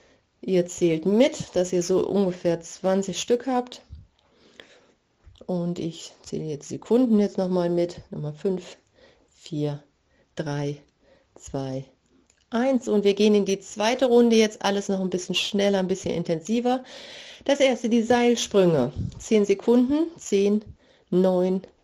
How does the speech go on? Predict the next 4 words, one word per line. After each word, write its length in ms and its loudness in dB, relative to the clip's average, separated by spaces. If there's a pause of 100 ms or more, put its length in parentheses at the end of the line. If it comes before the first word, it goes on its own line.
(240)
acht, 580 -8 (300)
sieben, 500 -4 (220)
sechs, 640 -6 (340)
fünf, 580 0